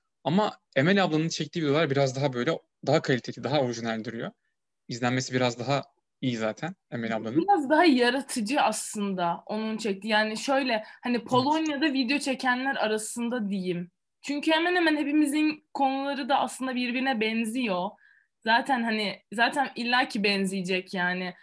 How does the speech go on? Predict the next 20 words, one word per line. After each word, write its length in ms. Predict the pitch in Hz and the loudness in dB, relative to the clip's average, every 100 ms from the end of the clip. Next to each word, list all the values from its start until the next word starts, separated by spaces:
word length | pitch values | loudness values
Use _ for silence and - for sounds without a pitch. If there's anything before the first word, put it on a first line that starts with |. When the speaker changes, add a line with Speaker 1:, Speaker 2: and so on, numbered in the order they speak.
| _ | _
Speaker 2:
Content 460 | - 220 220 247 233 | -2 0 0 -2 0
aynı 380 | 208 240 240 233 | 0 0 -2 -4
olduğu 260 | 240 220 | -4 -2
için. 540 | 285 262 - 302 349 - _ _ _ _ _ _ _ _ _ _ _ | -4 -4 -6 -6 -6 -10 _ _ _ _ _ _ _ _ _ _ _
Speaker 1:
Yani 220 | 135 120 - | -6 -6 -8
aynen 280 | 139 120 117 | -10 -8 -6
dediğin 220 | 131 139 | -4 -2
gibi. 220 | 123 127 196 - | -4 -6 -10 -10
Speaker 2:
Evet, 120 | 220 - | -12 -8
o 80 | 269 | -6
Speaker 1:
Şimdi 140 | 139 | -4
Speaker 2:
şekilde. 180 | 247 - | -4 -6
Speaker 1:
bu 60 | 147 | -2
konuya 280 | 196 185 180 | 0 2 2
alakalı 240 | 180 165 | -2 -4
bir 60 | 160 | 0
şey 160 | 185 | 0
sorayım 240 | 151 127 113 | 0 -2 -2
sana 180 | 123 | -6
özellikle. 500 | 117 127 120 - 190 | -6 -4 -6 -6 -10